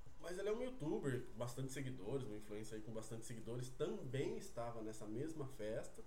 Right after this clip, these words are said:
com o Mindinho, aí foi lá fazer festa com, com o Mindinho, foi tirar foto, foi fazer não sei o quê,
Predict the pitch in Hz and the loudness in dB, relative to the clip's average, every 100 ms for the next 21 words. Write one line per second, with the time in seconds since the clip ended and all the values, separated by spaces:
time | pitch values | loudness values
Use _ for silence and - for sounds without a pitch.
0 | - - - - - - - 95 101 - | -6 -6 -6 -6 -6 -6 -6 -4 -4 -2
1 | 101 135 - - - - - 110 127 196 | -2 -2 -2 -4 -6 -6 -2 2 2 4
2 | 196 139 175 131 113 117 113 117 110 123 | 6 6 6 4 2 0 -2 0 0 0
3 | - 104 - - - 104 92 92 120 131 | -2 -4 -6 -6 -6 -4 -4 -2 0 0
4 | - 101 113 104 - 90 107 143 120 - | -2 -4 -2 -2 -2 0 6 6 6 2
5 | - 101 101 104 101 107 107 107 92 - | -4 -4 -2 -2 -2 -2 -2 -2 -4 -4
6 | 110 143 170 | 0 0 0